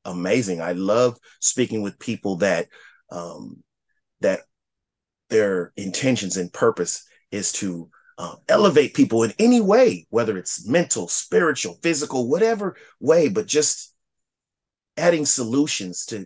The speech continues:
to, to whatever, um, might, um, trouble someone, or someone doesn't know, you know, something in, in regards to spiritual things or, you know, mental or energy or all that.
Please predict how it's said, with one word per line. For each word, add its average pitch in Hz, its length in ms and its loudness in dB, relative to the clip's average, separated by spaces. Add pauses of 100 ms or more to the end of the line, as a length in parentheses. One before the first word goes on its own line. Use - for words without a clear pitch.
to, 95 160 -10
to - 200 -14
whatever, 110 560 0 (460)
um, 78 500 -16 (760)
might, 107 440 0
um, 80 480 -14 (680)
trouble 107 360 2
someone, 80 580 -6
or 78 340 -6 (1120)
someone 101 520 0
doesn't 92 320 0
know, 90 500 -4
you 82 140 -12
know, 76 120 -12
something - 480 -8 (200)
in, - 160 -8
in 95 160 -6
regards 87 420 -4
to 85 60 -6
spiritual 90 580 -4
things 71 500 -16
or, 69 280 -16 (560)
you 85 100 -14
know, 78 160 -14
mental 85 480 -8
or 73 300 -14
energy 82 580 -8
or 73 220 -14 (260)
all 139 280 -8
that. 78 300 -8